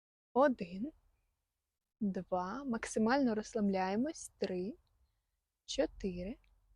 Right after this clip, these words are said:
п'ять, шість, сім, вісім, дев'ять, десять. Плавно відпускаємо, змінюємо сторону.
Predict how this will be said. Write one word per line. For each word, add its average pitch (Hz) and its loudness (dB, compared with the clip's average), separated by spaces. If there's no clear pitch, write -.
п'ять, 220 -2
шість, - -8
сім, 220 -4
вісім, 214 -6
дев'ять, 196 -4
десять. 196 -6
Плавно 190 2
відпускаємо, 190 -6
змінюємо 196 4
сторону. 180 -6